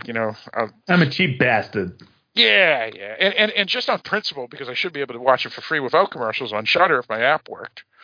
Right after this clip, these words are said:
Speaker 1: um, I was not gonna pay for it. So, um, I watched it last night, and, um, my thoughts on the film, uh, and I was texting, uh,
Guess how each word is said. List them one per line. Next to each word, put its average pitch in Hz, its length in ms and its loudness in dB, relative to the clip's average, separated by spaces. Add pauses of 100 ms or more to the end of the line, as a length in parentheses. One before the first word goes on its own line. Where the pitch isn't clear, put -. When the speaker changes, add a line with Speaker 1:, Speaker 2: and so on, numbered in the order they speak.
(320)
Speaker 1:
um, 127 380 2 (300)
I 147 80 -6
was 139 220 -14
not 135 160 -10
gonna 113 160 -18
pay 110 180 -16
for - 240 -20
it. - 60 -20 (320)
So, 117 500 -10 (420)
um, 107 680 -6 (720)
I 147 60 2
watched 160 320 2
it - 60 -14
last 151 280 -4
night, 135 280 -4 (840)
and, 135 1300 0 (180)
um, 113 720 -4 (180)
my 131 220 2
thoughts 156 380 4
on 143 160 -2
the 123 80 -6
film, 113 520 -2 (600)
uh, 120 680 4
and 117 100 -8
I - 20 -8
was 117 140 -10
texting, 117 400 -8
uh, 107 320 -4